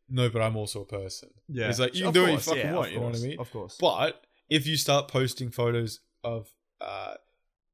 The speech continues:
Speaker 1: I don't know, some fucking thing you're passionate about and no one gives a fuck about it, like,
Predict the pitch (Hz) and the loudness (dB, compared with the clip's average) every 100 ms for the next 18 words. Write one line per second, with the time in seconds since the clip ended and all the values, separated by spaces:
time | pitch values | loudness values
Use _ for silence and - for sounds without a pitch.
0 | _ - 107 110 - 113 101 - 104 101 | _ -12 -10 -8 -10 -12 -14 -16 -16 -16
1 | 98 110 104 98 - _ - 98 - 95 | -12 -10 -10 -14 -20 _ -14 -10 -10 -10
2 | 92 101 - 104 107 104 123 113 - - | -10 -10 -10 -8 -8 -6 -8 -8 -14 -18
3 | - 73 90 - _ _ _ 101 98 - | -14 -12 -12 -14 _ _ _ -8 -8 -8